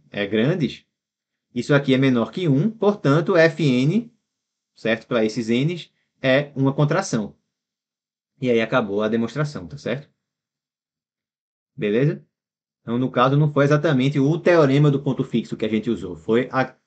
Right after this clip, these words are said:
aquele, aquele corolário da última aula, que se eu consigo mostrar que, em, que, que pra alguma função de um espaço simétrico completo nele mesmo,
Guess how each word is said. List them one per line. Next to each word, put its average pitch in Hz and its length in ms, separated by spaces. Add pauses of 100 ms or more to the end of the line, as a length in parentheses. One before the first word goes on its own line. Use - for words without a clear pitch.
aquele, 120 560 (160)
aquele 120 380
corolário 120 580
da 123 100
última 147 320
aula, 110 340 (520)
que 139 240
se 110 480 (640)
eu 107 280 (180)
consigo 139 440
mostrar 147 460
que, 104 360
em, 101 380 (380)
que, 117 360
que 113 160
pra 113 220
alguma 117 420
função 131 520
de 104 160
um 117 240 (240)
espaço 120 760
simétrico 127 440
completo 117 520
nele 107 200
mesmo, 104 520